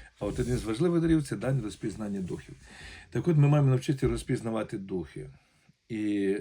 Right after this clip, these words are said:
знати, коли нас питають з любові, коли нас питають заради пізнання,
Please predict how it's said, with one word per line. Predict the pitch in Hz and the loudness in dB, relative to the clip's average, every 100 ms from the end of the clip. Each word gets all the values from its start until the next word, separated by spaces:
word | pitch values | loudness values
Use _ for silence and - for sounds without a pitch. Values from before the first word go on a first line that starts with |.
| - | -4
знати, | 87 123 131 - | -2 0 0 -2
коли | - 117 | -2 -2
нас | 110 107 | -2 -6
питають | - 101 107 95 87 | -10 -8 -2 -2 -4
з | 85 | -8
любові, | 104 92 123 127 131 135 _ _ _ - - - | -8 -4 -2 0 -2 -6 _ _ _ -20 -20 -20
коли | _ 113 110 | _ -6 -6
нас | 104 | -6
питають | - 98 107 98 | -8 -6 -4 -4
заради | 101 101 92 | -4 -4 -6
пізнання, | 78 92 82 107 120 117 113 | -6 -10 -4 -2 -2 -2 -6